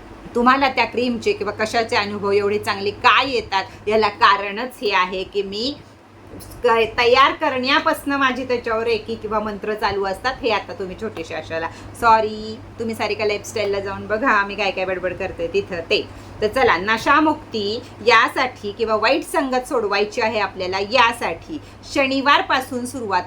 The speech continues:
करायचं आहे. भरपूर अभ्यास करून मी हा उपाय तुम्हाला घेऊन आणले, घेऊन आलेली आहे. करून बघायला काही हरकत नाही. जर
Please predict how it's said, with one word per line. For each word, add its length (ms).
करायचं 380
आहे. 360
भरपूर 360
अभ्यास 440
करून 260
मी 120
हा 180
उपाय 300
तुम्हाला 380
घेऊन 320
आणले, 320
घेऊन 260
आलेली 440
आहे. 460
करून 360
बघायला 460
काही 500
हरकत 420
नाही. 440
जर 160